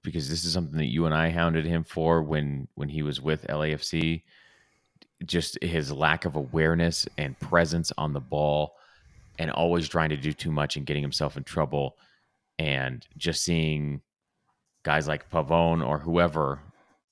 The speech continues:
eat him alive for doing so. So to finally be <laughs> on the other end of that is,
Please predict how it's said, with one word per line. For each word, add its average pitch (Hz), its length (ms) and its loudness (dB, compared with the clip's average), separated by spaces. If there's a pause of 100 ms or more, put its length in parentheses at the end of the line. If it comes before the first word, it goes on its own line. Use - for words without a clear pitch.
eat 98 160 2
him 87 180 0
alive 71 500 0
for - 160 -8
doing 73 320 0
so. 65 480 -4 (580)
So - 140 -2
to 76 80 -4
finally 101 400 -2
be 80 400 -2 (280)
<laughs> - 280 -16
on 87 140 0
the 80 100 2
other 92 220 6
end 73 100 0
of 69 80 -6
that 67 160 0
is, 65 220 -8